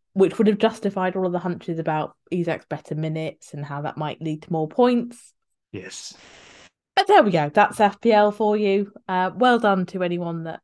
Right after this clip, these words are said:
Speaker 1: bought him. I know there was quite a lot of captainers around there. If you did buy him, I think a lot of people were s-, tempted to captain him. Um, so well done to those people. I'm not in the bit bitter,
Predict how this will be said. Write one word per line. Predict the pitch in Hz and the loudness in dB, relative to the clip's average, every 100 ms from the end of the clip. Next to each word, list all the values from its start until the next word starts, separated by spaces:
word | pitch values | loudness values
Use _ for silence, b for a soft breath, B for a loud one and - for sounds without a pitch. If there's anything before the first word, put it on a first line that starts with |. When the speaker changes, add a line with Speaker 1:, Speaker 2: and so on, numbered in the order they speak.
| _ | _
Speaker 1:
bought | 196 190 | 0 0
him. | 190 185 | -2 -2
I | 190 | 0
know | 208 | 2
there | 190 | 0
was | 185 | -2
quite | 185 | -4
a | 185 | -4
lot | - | -6
of | |
captainers | - - - 196 190 175 | -10 -14 -8 -4 -2 0
around | 180 175 170 | -2 0 0
there. | 170 | -2
If | 175 | -4
you | 185 | -2
did | 180 175 | -2 0
buy | 165 165 | -2 0
him, | 165 | -4
I | |
think | 160 160 | -8 -8
a | |
lot | 170 | -8
of | - | -6
people | 165 170 | -6 -6
were | 156 | -8
s-, | - _ _ | -16 _ _
tempted | - 180 - | -8 -8 -8
to | - | -14
captain | - 165 - 165 | -10 -10 -10 -8
him. | 160 160 156 _ _ _ _ _ _ _ | -6 -8 -10 _ _ _ _ _ _ _
Um, | 170 165 160 - | -6 -6 -6 -10
so | - 185 | -4 0
well | 175 | 0
done | 151 143 | -2 -6
to | |
those | 139 135 | -10 -12
people. | - 139 135 135 | -14 -12 -10 -8
I'm | 156 165 | -6 -4
not | 165 - _ _ _ | -6 -8 _ _ _
in | 190 175 | 0 0
the | |
bit | 160 160 151 | 0 -4 -4
bitter, | - 143 - 139 | -10 -16 -12 -12